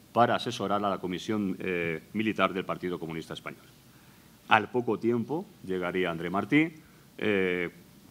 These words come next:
del que conocemos que se haría cargo en el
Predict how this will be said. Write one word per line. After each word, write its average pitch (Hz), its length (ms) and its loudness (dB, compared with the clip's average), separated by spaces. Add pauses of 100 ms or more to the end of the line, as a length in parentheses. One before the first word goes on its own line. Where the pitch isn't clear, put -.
(140)
del 82 160 -6
que 82 100 -8
conocemos 95 540 -2
que 85 380 -4
se - 200 -10
haría 85 300 -2
cargo 98 480 0
en 73 80 -8
el 71 260 -10